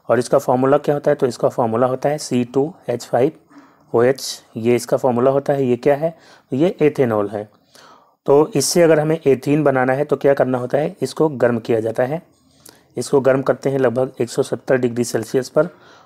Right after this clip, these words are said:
और किसकी उपस्थिति में? तो सल्फ्यूरिक एसिड की उपस्थिति में, यानी कि एच टू एस ओ फ़ोर, जो कि कैसा होना चाहिए? शांत होना चाहिए, यानी कंसंट्रेट होना चाहिए। शांत सल्फ्यूरिक एसिड की उपस्थिति में जब इसको गर्म किया जाता है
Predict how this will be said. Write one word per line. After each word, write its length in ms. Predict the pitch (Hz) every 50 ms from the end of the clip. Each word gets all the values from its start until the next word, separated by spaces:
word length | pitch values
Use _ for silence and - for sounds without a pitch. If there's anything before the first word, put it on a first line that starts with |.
| _ _ -
और 180 | - 131 135 139
किसकी 340 | 139 147 135 - - 160 156
उपस्थिति 500 | 147 - 143 139 - - 131 - 147 139
में? 120 | 147 165
तो 180 | 165 - 165 156
सल्फ्यूरिक 640 | 147 - - 131 123 - - 127 127 131 147 147 _ - 135
एसिड 260 | 117 113 - 127 110
की 120 | - -
उपस्थिति 440 | 110 104 - 110 - - - - 123
में, 180 | 117 131 147 151 - _ _ _ _ _ _ _ _ _ -
यानी 180 | 127 113 120 127
कि 140 | 143 160 156 -
एच 180 | 143 135 131 - -
टू 120 | 160 156 139
एस 180 | 123 - -
ओ 40 | 127
फ़ोर, 320 | 107 - 110 104 101 98 _ _ _ _ _ _ _ -
जो 140 | 123 123 127
कि 140 | 120 - 151
कैसा 300 | - 135 131 123 - 147
होना 200 | 143 143 139 135
चाहिए? 220 | 135 - 151 170
शांत 440 | 156 - - - 131 135 139 139 127
होना 220 | 123 120 120 117 117
चाहिए, 260 | - 135 131 151 160 - _ _ _ _ -
यानी 160 | 123 120 135 131 -
कंसंट्रेट 760 | - 131 127 120 - 151 147 139 - - 127 120 117 117 - -
होना 160 | 107 104 101
चाहिए। 280 | - - 107 110 113 - _ - - - - _ _ -
शांत 360 | - - 135 139 151 156 156
सल्फ्यूरिक 520 | 143 - 139 131 127 131 127 131 139 135 143
एसिड 320 | 127 117 - - 135 131
की 200 | - - 131 147 165
उपस्थिति 500 | 160 131 - 123 - - 120 - 135 131
में 200 | 135 139 139 135
जब 180 | 135 131 127 - -
इसको 300 | 113 - - - 139 135
गर्म 280 | 123 120 120 123 131 -
किया 240 | - - 123 123 117
जाता 260 | 117 113 113 - 120
है 220 | 113 139 160 175